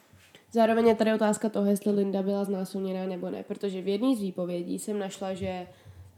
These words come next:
k určitýmu znásil-, v nějaké určitý formě znásilnění došlo,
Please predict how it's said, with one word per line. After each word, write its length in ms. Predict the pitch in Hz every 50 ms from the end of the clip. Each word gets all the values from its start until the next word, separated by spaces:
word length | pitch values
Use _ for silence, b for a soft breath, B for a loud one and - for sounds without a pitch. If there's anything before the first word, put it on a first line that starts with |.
| - - 202 202 196 196 190 190 190 190 - - - - _ _ _ _ _ _ -
k 80 | -
určitýmu 520 | 220 226 214 - 220 214 214 214 214 214 214
znásil-, 480 | 196 208 190 196 190 - 196 196 -
v 120 | - - -
nějaké 320 | 247 - 202 202 202 -
určitý 340 | 226 - 190 - 185 190 202
formě 240 | 196 196 - 202 202
znásilnění 560 | 180 190 185 185 185 - 190 185 185 185 185
došlo, 480 | 180 - - - - - 233 254 277